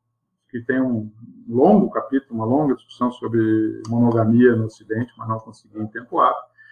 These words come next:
Mas a gente, no fim, reuniu um conjunto muito legal, de vinte e seis pessoas, né? Foram vinte e quatro apresentações ao todo,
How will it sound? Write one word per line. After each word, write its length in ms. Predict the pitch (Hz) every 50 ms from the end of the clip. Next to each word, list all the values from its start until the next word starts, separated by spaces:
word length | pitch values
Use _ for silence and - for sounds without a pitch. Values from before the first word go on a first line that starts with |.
| _ _ _ _ _ -
Mas 180 | 139 143 165
a 40 | 165
gente, 200 | 180 214 214 -
no 120 | 240 208
fim, 180 | - - 220 226
reuniu 580 | 208 220 226 208 196 190 202 214 226 233 220 202
um 80 | 196
conjunto 560 | 196 214 196 165 139 180 220 226 - 226 196 185 - - _
muito 560 | 165 160 180 196 220 240 277 330 330 330 214
legal, 560 | 151 127 113 117 113 113 123 - - - - _
de 60 | 120
vinte 440 | 117 110 113 151 190 208 - - -
e 140 | 139 117 110
seis 580 | _ _ _ _ _ - 139 151 185 185 - -
pessoas, 680 | _ - 107 _ _ 117 117 120 123 131 131 127 120
né? 240 | 110 110 120 135 135 - 113 113 107 _
Foram 220 | - 117 113 113 107
vinte 240 | 117 139 156 -
e 40 | -
quatro 300 | - - 123 - - -
apresentações 760 | - - 110 107 110 113 110 - 107 - - 113 113 117 110
ao 60 | 110
todo, 300 | - - 113 117 117 -